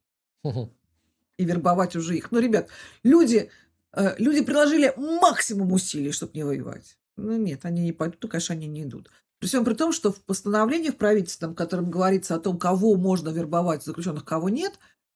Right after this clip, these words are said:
Speaker 2: там есть четкий перечень статей, кого нельзя вербовать. Дезертиры вошли. А дезертиры вошли, педофилы вошли. Но педофилов тоже вербуют, будь здоров, нормально. Ну, а дальше идут политические статьи, терроризм, экстремизм, измена родине, шпионаж. Ну да, этих нет, этих не берут.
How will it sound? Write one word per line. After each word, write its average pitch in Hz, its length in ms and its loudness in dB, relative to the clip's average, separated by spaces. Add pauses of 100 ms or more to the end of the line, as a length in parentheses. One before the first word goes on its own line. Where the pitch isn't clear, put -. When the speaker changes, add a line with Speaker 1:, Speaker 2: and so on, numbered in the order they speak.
(240)
Speaker 2:
там 302 180 2
есть 339 200 0
четкий 339 220 -4
перечень 285 320 -2
статей, 277 440 0
кого 180 240 0
нельзя 180 220 2
вербовать. 170 440 0
Дезертиры 214 400 0
вошли. 214 500 -2 (920)
А 196 140 4
дезертиры 285 480 2
вошли, 302 320 2
педофилы 220 540 2
вошли. 277 560 2
Но 202 140 -4
педофилов 208 440 0
тоже 190 220 0
вербуют, 240 340 2
будь 226 140 0
здоров, 240 480 -2
нормально. 196 640 0 (840)
Ну, 285 240 0
а 208 100 2
дальше 247 420 2
идут 233 260 0
политические 208 560 -2
статьи, 202 460 0
терроризм, 196 380 2
экстремизм, 214 560 0
измена 170 320 0
родине, 185 280 0
шпионаж. 208 500 -4
Ну 233 180 -6
да, 135 180 -4
этих 208 320 -10
нет, - 180 -14
этих - 220 -16
не 120 100 -20
берут. - 300 -16